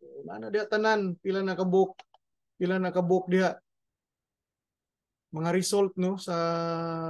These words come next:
natural products of Redox. So, meaning to say,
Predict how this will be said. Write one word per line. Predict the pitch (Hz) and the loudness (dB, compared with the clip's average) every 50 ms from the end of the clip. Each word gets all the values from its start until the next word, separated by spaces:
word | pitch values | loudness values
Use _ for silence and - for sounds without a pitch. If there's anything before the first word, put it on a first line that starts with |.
| 160 156 147 - | -6 -8 -10 -10
natural | 160 165 175 175 - 185 185 180 170 175 | -10 -10 -8 -4 -2 0 0 0 0 2
products | 180 180 175 170 165 - | 0 0 2 0 -2 -2
of | 170 160 | -4 -4
Redox. | 165 165 160 170 165 - - - - - - - _ _ _ _ _ _ _ _ _ _ _ _ _ _ _ _ _ _ | -4 -2 0 -2 -2 -2 -6 -8 -8 -10 -12 -16 _ _ _ _ _ _ _ _ _ _ _ _ _ _ _ _ _ _
So, | - - 147 - 160 | -12 -10 -8 -8 -4
meaning | 190 240 285 320 330 349 | -4 -4 -4 -4 -2 -2
to | 330 311 | 0 4
say, | - 254 220 233 247 277 311 359 370 | 6 8 10 10 10 8 4 -2 -4